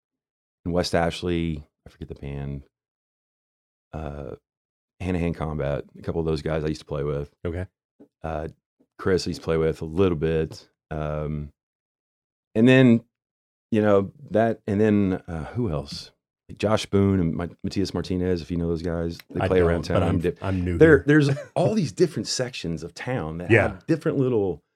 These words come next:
Speaker 1: pockets of musicians that play different stuff.
Speaker 2: Right, right.
Speaker 1: Like, one of those guys plays metal up in North Charleston,
Speaker 2: I mean,
Speaker 1: you
Speaker 2: for
Speaker 1: know what I mean?
Speaker 2: such a tiny town, Charleston is a big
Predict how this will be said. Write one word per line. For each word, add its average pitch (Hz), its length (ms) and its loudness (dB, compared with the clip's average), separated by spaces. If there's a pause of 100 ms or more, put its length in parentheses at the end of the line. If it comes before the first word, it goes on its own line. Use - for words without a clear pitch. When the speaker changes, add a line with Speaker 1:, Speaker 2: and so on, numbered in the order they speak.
(160)
Speaker 1:
pockets 139 460 0
of 85 80 -4
musicians 87 640 0
that 87 120 -8
play 117 160 -2
different 110 280 -2
stuff. - 360 -2 (280)
Speaker 2:
Right, 98 220 4 (260)
right. 123 320 0
Speaker 1:
Like, 110 220 -4 (100)
one 135 200 2
of 143 120 4
those 104 140 0
guys 120 160 2
plays 180 220 4
metal 233 500 6
up 143 100 2
in 202 100 10
North 214 160 10
Charleston, 262 380 6
Speaker 2:
I - 0 -
mean, 131 120 8
Speaker 1:
you 85 40 2
Speaker 2:
for 170 100 6
Speaker 1:
know 104 40 4
what 117 100 6
I 196 40 12
mean? 202 80 10
Speaker 2:
such 185 100 -2
a 151 60 8
tiny 131 520 4
town, 107 500 0
Charleston 101 540 2
is 92 140 -2
a 92 60 -2
big 87 360 -2